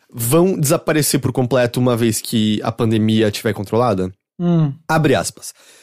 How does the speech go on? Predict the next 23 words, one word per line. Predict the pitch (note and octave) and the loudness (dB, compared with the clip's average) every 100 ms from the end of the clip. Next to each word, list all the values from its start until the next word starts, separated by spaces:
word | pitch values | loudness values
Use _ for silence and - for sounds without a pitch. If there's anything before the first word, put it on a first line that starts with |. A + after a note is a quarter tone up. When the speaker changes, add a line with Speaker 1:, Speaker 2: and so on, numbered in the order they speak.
| _ - | _ -4
Speaker 1:
"Nós | D#3+ C4 | 0 0
acreditamos | C#4 B3+ A3+ A3 | 2 2 2 0
que | - | 0
a | G3 | 2
pandemia | G3 F3 D#3+ F3 | 4 4 4 2
começou | F3 F3 D#3+ E3 | 2 2 2 0
uma | D#3+ D#3+ | 0 2
mudança | D#3+ B2+ C3 C3 D3 | 0 0 0 0 -2
transformacional | A#2+ F3 A#3 - A#3 G3 F3 F#3 C3+ C3+ | -2 0 0 0 0 0 0 0 0 2
no | D3+ | 0
consumo | - C#3 B2+ F#3+ G3 | 0 -2 0 0 2
de | F#3+ | 0
entretenimento, | F#3+ F3 F3+ E3 B2+ A#2 G#2 _ | 0 0 0 2 2 0 -8 _
revelando | C3 C3 C3+ C#3+ | 0 4 4 4
as | C#3+ - | 0 0
possibilidades | F3 - F#3+ E3 C#3 C3+ | -2 0 0 2 2 0
do | C#3+ | -2
entretenimento | C#3+ - C#3+ C3+ A#2+ B2 - - - | -4 -4 -2 2 2 2 -2 -2 -2
interativo | A3 A#3 G3+ - - C3 D#3+ F3 - - | 0 2 0 0 0 0 0 -2 -8 -10
para | - B2+ | -4 0
um | D3+ | 2
mercado | D3+ - D3 C#3+ | 0 0 -2 0
maior. | E3+ D#3 A2+ | 0 2 2